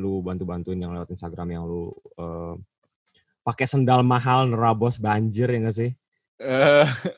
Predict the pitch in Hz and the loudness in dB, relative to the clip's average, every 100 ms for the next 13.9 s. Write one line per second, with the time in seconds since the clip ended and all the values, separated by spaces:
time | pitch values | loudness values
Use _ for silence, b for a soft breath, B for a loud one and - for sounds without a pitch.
0 | _ _ _ 127 87 117 120 - 294 135 | _ _ _ -4 -2 0 0 0 2 0
1 | 143 135 147 120 143 147 135 147 147 151 | 0 0 0 2 4 6 8 8 8 6
2 | 151 151 156 165 - - 156 185 180 135 | 8 8 8 4 -2 -2 0 4 4 6
3 | 160 - - 156 156 165 - 180 - - | 4 4 2 2 4 2 0 -6 -6 -2
4 | 220 220 170 160 160 180 165 170 220 _ | 2 2 2 0 0 2 2 0 -2 _
5 | _ 226 240 240 185 180 - 190 - 185 | _ -2 0 0 0 -2 0 -4 -2 2
6 | 180 151 123 160 220 202 175 120 190 220 | 4 4 2 0 0 2 2 4 4 4
7 | 196 151 147 226 208 170 - - 101 107 | 4 4 8 8 12 10 10 4 4 0
8 | 127 117 113 139 120 98 98 104 98 98 | 0 0 -2 -4 -4 -6 -8 -8 -6 -4
9 | 95 98 - 120 127 127 92 101 95 101 | -2 0 -2 -4 -2 -2 -2 -8 -10 -8
10 | 101 95 87 82 87 98 101 110 98 87 | -10 -10 -10 -14 -12 -12 -10 -10 -10 -6
11 | 110 95 92 92 90 92 101 _ 107 101 | -4 -4 -6 -8 -12 -14 -20 _ 0 2
12 | 98 110 92 87 82 92 - 117 131 143 | 4 4 2 -4 -8 -12 -4 0 2 2
13 | 110 139 123 110 113 131 147 131 | 4 4 4 4 2 0 0 -2